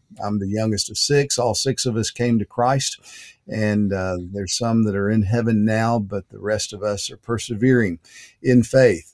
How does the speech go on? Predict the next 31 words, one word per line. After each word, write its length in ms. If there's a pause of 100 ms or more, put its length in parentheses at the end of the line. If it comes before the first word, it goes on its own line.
uh, 340
at 100
this 160
stage 320
of 60
our 140
lives. 440
It's 160
a 40
testimony 540
of 80
God's 320
grace. 300
I 80
wanted 260
to 80
be 80
a 80
lawyer, 540 (480)
but, 420
uh, 240
God 540
determined 560
that, 340
uh, 120
he 120
was 160
going 240
to 80
make 320
me 420